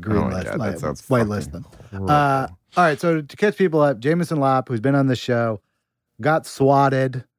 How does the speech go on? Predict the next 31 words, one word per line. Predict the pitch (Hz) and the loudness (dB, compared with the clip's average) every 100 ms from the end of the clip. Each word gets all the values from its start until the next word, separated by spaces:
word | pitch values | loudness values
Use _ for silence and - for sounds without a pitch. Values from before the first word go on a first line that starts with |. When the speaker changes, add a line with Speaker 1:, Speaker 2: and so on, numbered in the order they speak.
| _ _ _ | _ _ _
Speaker 2:
has | 120 101 | -10 -2
dealt | 131 127 | 0 0
with, | 123 117 - | -2 -4 -4
like, | 113 107 | -4 -4
lots | 101 110 120 - | -2 -2 -2 0
of | 113 107 87 - _ - | 0 0 -4 -14 _ -6
online, | 107 107 107 104 104 104 104 101 98 | -2 0 0 0 0 0 0 -2 -4
like, | 95 92 - | -4 -8 -10
being | 95 98 98 | -4 -2 -2
a | 95 | -2
famous | - 95 95 87 | -2 0 0 -4
Bitcoin | - 92 - 110 101 104 101 | -4 -4 -4 -2 0 0 -2
person | - 110 107 113 110 110 | -2 -2 0 0 0 0
kinds | 101 113 107 110 | 0 0 0 -2
of | 110 101 | -4 -2
problems, | 120 113 123 139 139 131 - _ _ _ | 0 2 2 2 2 -2 -10 _ _ _
and | 110 107 104 104 104 104 | -4 -2 0 0 0 -2
decided, | 107 104 120 120 113 110 101 - _ _ - | -2 0 2 2 2 0 -4 -10 _ _ -10
I | 127 | 0
think | 233 170 | 2 2
both | 131 190 202 - | 2 4 2 -2
because | 151 143 135 | -4 -2 0
he | 139 | 0
wanted | 131 143 139 - | 0 0 0 0
to | 143 | 0
and | 131 110 | 0 -2
sort | - 123 | -2 0
of | 117 | 2
as, | 110 104 | 0 0
like, | 104 101 | -2 -2
a | 104 92 82 85 | -2 -2 -4 -8